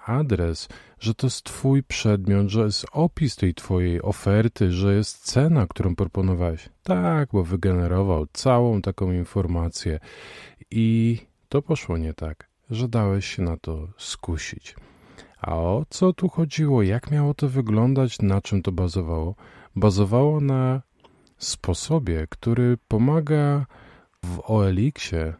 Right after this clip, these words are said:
na tym, żeby jak najszybciej dotarły do ciebie pieniądze,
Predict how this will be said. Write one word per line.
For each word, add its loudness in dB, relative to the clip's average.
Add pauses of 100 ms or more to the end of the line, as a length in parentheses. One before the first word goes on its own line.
(160)
na 2
tym, 0
żeby 0
jak -2
najszybciej -2
dotarły 2
do 0
ciebie 0
pieniądze, 0